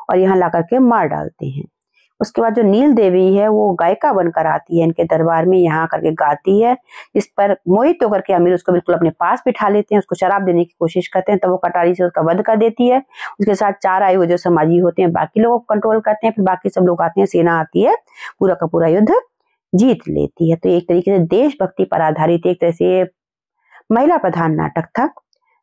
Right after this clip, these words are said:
जिसे आज हमने पढ़ा। ये आपके syllabus में शामिल किया गया था बेटा। बीए प्रोग्राम के इस post, अ, जो आपका चौथा semester है, उसमें जो आपका paper है किसी एक साहित्यकार का परिचय, भारतेंदु हरिश्चंद्र, जो कि हिंदी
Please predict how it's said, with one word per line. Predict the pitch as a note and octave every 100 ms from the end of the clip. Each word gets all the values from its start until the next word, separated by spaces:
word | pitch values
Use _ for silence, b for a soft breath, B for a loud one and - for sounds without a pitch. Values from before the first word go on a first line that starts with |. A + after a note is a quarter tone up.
| -
जिसे | G3 G3+
आज | G3 F3+
हमने | F#3 F#3+
पढ़ा। | F#3+ F#3+ C#4 F#4 _ _ _ _
ये | F#3+ A3+
आपके | F#3+ G3
syllabus | F#3 E3 E3 F#3+
में | A3+
शामिल | A3 G3+ G3
किया | G3 G3+ G3+
गया | G3+
था | G3 G#3+
बेटा। | A3+ B3
बीए | G#3+ G3+
प्रोग्राम | F#3+ F3 F3 E3+
के |
इस | F3+ -
post, | F#3 -
अ, | E3
जो | E3 D#3+ D3+
आपका | D#3+ D#3+
चौथा | D#3+ D#3+ B3+
semester | D4+ C4 B3+ - A#3+
है, | B3+ D4 B B B
उसमें | G#3+ A3+ G#3
जो | G3
आपका | F#3+
paper | F#3 F3 F3+ F#3+
है |
किसी | G#3 F3+ G#3 -
एक | A#3 D#4
साहित्यकार | - G#3 F3 E3+ E3+ D#3+
का | E3+ D#3
परिचय, | - D#3+ D#3 A3
भारतेंदु | F3+ E3 D#3+ D#3+ E3
हरिश्चंद्र, | D#3+ A3 - A#3+ D4+ - b b b -
जो |
कि | G3 G#3+
हिंदी | F#3+ F3+